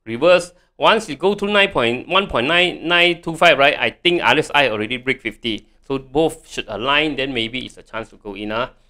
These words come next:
But now not yet lah. I don't see a bottom yet lah. But I see divergence, uh. Uh, you see, uh, price is making exactly the same low, but pri-, the,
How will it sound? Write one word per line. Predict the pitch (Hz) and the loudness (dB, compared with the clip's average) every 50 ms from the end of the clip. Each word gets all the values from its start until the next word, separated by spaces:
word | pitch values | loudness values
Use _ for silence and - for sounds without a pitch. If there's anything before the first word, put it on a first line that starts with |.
| _ _ _ _ | _ _ _ _
But | - 101 | -12 -8
now | 101 117 135 147 151 151 | -4 0 2 2 2 2
not | 147 147 147 135 139 | 2 0 -4 -4 -4
yet | 139 131 | -4 -2
lah. | 127 117 117 | -2 -4 -4
I | 113 110 | -4 -6
don't | 123 139 131 | -8 -10 -10
see | - - 123 | -8 -8 -10
a | 95 - | -8 -8
bottom | 98 98 - 127 113 113 | -10 -10 -8 -8 -8 -8
yet | 113 110 101 | -10 -12 -12
lah. | 98 92 92 98 107 _ _ _ _ _ | -14 -14 -16 -16 -18 _ _ _ _ _
But | - - 98 | -12 -10 -10
I | 110 107 | -10 -10
see | - - 190 | -12 -8 -4
divergence, | 156 123 98 98 110 120 117 135 143 139 117 | -2 -2 -2 0 -2 -2 0 0 -2 -2 0
uh. | 113 107 113 - - _ _ _ _ _ _ _ _ _ _ - | 0 0 0 -2 -4 _ _ _ _ _ _ _ _ _ _ -8
Uh, | 113 117 | -6 -6
you | 117 107 | -6 -6
see, | 107 - 151 156 | -6 -4 0 2
uh, | 156 156 151 156 _ _ _ _ | 2 2 0 -2 _ _ _ _
price | - 170 170 165 - 120 | 0 0 0 0 -2 -10
is | 104 104 | -10 -6
making | 117 131 131 - 156 151 - - - _ _ _ - | -4 -4 -2 -2 -2 -2 -4 -6 -12 _ _ _ -8
exactly | - 117 113 139 131 - - 160 156 | -8 -6 -4 -4 -6 -4 -4 -4 -4
the | 135 117 | -4 -4
same | - - 160 160 160 156 | -4 -2 -2 0 0 2
low, | 160 170 170 165 | 4 4 4 4
but | 170 - 101 - - _ _ _ _ | 2 -2 -6 -6 -8 _ _ _ _
pri-, | - 123 - | -14 -14 -14
the, | _ 110 110 104 - | _ -10 -10 -10 -10